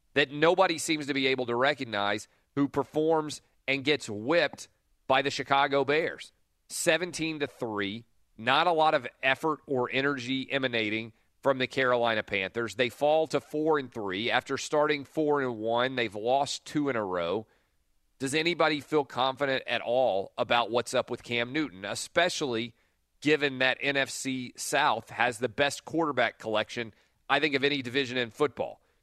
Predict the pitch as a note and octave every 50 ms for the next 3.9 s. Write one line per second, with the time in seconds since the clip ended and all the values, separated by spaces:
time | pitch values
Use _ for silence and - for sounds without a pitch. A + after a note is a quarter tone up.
0 | _ - - B2 C#3 D#3+ E3+ F3 C#3 D3 D3+ D#3 D#3+ E3+ D#3+ C3 D3 C3+ - -
1 | D#3+ D#3 C#3+ C#3 D3 C#3+ C#3 B2 B2+ B2+ B2+ B2+ B2 A2+ A2 B2+ C#3 D3 C3 C3+
2 | C#3+ C3+ B2 B2+ C3+ C3 C3 C3 - A2+ A2+ - - C#3+ C3+ C3+ B2+ - C#3 B2+
3 | A2+ G#2+ G#2 - - C#3+ D3 - - - - C#3 C#3 C#3 C#3 C3 - -